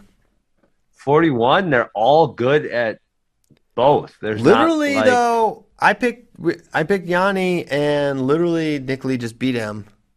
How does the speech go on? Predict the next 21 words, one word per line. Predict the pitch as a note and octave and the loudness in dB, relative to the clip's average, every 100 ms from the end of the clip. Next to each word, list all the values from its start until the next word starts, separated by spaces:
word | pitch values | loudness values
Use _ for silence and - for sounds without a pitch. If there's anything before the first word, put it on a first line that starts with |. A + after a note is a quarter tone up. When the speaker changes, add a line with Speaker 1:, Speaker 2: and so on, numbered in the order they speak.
| _ - - | _ -20 -12
Speaker 2:
in | C3 | -10
freestyle. | B2+ A2+ G2+ - D2+ C#2+ C2+ - _ _ _ _ - | -10 -10 -12 -10 -10 -10 -12 -16 _ _ _ _ -12
It's | D#3 | -6
so | - G#3+ | 0 0
weird | G3+ E3+ G3+ D#3 | 0 -2 -2 -4
that | C#3+ - - | -8 -10 -14
we | C3 C#3+ | -6 -4
would | C#3 B2+ | -4 -8
consider | - C3+ C#3 C#3+ | -8 -6 -4 -4
Yanni | B2+ B2 C3 C3+ | -2 -2 -2 -2
maybe | C3 B2+ B2 | -4 -4 -6
to | B2 | -4
have | A#2 | -4
less | A#2 B2 B2 | -4 -6 -6
of | A#2 | -10
an | |
advantage | A2 A#2 A2+ | -6 -6 -8
in | G#2 | -12
freestyle | - E3+ G#3 - A2+ | -8 -6 -6 -6 -6
against | A2 A2 | -6 -10
someone. | - G#2 G2+ A2+ | -8 -8 -6 -8